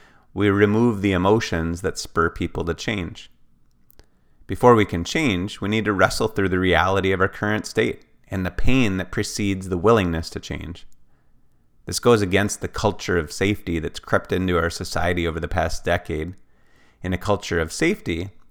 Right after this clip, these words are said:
those who might say or do something that another person could find offensive get silenced. Quote,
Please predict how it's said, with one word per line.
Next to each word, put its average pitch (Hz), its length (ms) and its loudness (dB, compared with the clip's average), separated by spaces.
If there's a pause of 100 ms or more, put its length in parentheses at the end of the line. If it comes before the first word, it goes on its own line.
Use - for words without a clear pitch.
(300)
those 107 300 4
who 104 120 -2
might 95 360 0
say 107 280 2
or 90 120 2
do 98 260 -2
something 90 560 -2
that 82 140 -2
another 90 340 -2
person 90 640 -2
could 90 160 -8
find 87 300 0
offensive 92 640 -4 (540)
get - 220 -8
silenced. 87 680 -2 (1300)
Quote, 98 400 2